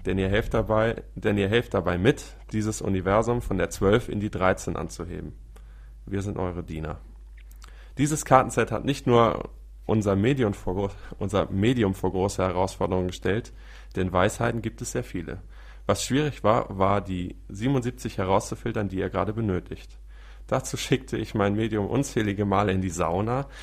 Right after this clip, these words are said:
an bestimmte Kraftorte, <laughs> ja sogar bis ans Ende der Welt, könnte man sagen, nämlich mehr, mehrmals bis nach Hawaii.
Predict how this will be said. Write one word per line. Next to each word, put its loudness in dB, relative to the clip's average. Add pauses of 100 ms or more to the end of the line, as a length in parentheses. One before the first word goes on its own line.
(180)
an 2
bestimmte 0
Kraftorte, 2 (220)
<laughs> -14
ja 8
sogar 6
bis -2
ans 0
Ende 4
der 4
Welt, 2
könnte 2
man 4
sagen, 2
nämlich 4
mehr, 2
mehrmals 4
bis -4
nach 0
Hawaii. -6